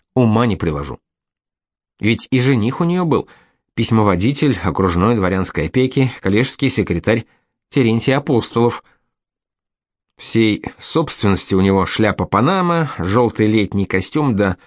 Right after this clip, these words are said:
закрученные бубликом усы. Про таких субъектов говорят, что их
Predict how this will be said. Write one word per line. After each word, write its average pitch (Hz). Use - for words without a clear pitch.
закрученные 135
бубликом 123
усы. 139
Про 104
таких 110
субъектов 156
говорят, 139
что -
их 123